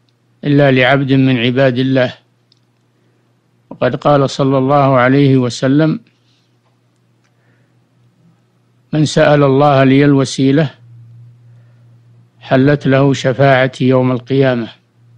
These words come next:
شرع لنا بعد الأذان أن نقول: "اللهم صل على محمد،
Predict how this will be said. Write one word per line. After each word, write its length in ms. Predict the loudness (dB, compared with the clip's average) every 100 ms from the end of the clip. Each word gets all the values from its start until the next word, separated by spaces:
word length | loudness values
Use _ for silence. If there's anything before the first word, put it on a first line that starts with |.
| _ _ _ _ _ _ _ _ _ _ _ _ _ _ _ _ _ _
شرع 440 | -6 -2 2 2 2
لنا 320 | 4 4 2
بعد 280 | 2 2 2
الأذان 600 | 0 0 2 2 2 -2 -8 -20 _ _ _ -20 _ _ _ _ _ _ _ -4
أن 140 | -2
نقول: 360 | -2 0 0 0
"اللهم 520 | 0 2 2 2 0
صل 320 | -2 0 0
على 340 | 0 0 0
محمد، 500 | -2 -4 -2 0 -2